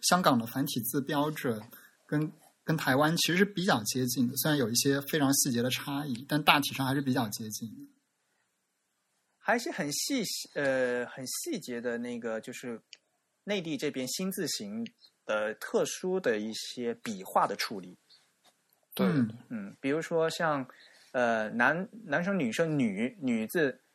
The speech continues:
Speaker 2: 女字的第一笔叫撇点，是吧？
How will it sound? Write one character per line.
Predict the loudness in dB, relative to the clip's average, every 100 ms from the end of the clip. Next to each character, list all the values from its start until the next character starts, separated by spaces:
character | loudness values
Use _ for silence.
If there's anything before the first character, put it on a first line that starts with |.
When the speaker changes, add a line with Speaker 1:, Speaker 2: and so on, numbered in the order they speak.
| _
Speaker 2:
女 | 0 4
字 |
的 | 4
第 | 6 4
一 |
笔 | 2 4
叫 | 4
撇 | 4 -2 -2 2 6 8 8 6 _ 0
点， | 2 0 -6
是 | -4
吧？ | -4 -6